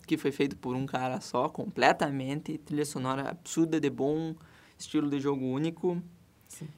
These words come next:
Speaker 1: E o Moonlighter também, vou falar, que, tipo, é um jogo recente que, tipo, tu tem que explorar uma dungeon,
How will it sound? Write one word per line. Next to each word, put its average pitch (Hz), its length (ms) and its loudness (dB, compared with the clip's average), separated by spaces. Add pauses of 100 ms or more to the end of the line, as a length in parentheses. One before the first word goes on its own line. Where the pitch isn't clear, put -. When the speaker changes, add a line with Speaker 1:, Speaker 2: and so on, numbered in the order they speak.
Speaker 1:
E 170 360 2
o 190 100 8
Moonlighter 196 580 4
também, 123 260 -4
vou 120 140 -2
falar, 120 300 -2
que, 123 120 -12
tipo, - 220 -8
é 123 40 -2
um 127 140 -2
jogo 127 260 0
recente 139 420 -4
que, 143 120 -10
tipo, 131 420 -4
tu - 80 -10
tem 147 120 2
que 151 60 -4
explorar 147 680 6 (340)
uma 156 220 4
dungeon, 202 480 4